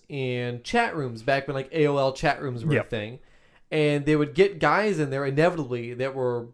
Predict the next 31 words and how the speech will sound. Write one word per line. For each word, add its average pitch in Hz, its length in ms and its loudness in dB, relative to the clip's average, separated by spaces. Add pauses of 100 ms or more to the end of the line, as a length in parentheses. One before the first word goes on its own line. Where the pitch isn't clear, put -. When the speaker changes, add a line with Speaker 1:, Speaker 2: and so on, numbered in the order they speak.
Speaker 1:
trying 135 480 -4
to, 135 280 -4 (160)
like, 135 200 -2
"Hey, 151 260 4
send 131 320 -6
me 135 160 -8
nude 131 300 -8
pictures," 117 420 -10
or, 113 120 -8
"Hey, 127 400 -4 (320)
I'm 147 180 -2
gonna 147 140 -2
be 143 140 -2
your 147 220 0
daddy 131 560 0
and 113 80 -6
you're 127 140 -6
gonna, 127 260 -6
you 143 120 -6
know, 123 40 -4
you're 127 120 -4
gonna 143 100 -2
be 147 60 -4
my 135 160 -4
sugar 147 320 -4
plum," 131 360 -2
and 120 100 -8
this 131 140 -8
sort 156 180 -2
of 123 80 -10
stuff. 127 320 -2